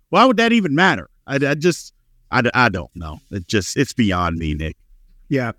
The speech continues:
Speaker 2: And also at this point in the season, you know, you're not gonna switch horses midstream.
Speaker 1: No.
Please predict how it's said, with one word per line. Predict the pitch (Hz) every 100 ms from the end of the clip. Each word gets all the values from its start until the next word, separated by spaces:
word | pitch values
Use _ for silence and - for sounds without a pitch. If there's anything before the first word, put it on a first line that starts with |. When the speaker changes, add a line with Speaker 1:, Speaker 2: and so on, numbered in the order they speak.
| _
Speaker 2:
And | 180 175
also | 190 -
at | 160
this | 170 -
point | 180 135
in |
the | 123
season, | - 156 135 131
you | 127
know, | 131 127
you're | 127 156
not | 156
gonna | - 131
switch | 120 - 127
horses | - 135 - 117 -
midstream. | 117 - 135 127 107 - _ _ _
Speaker 1:
No. | _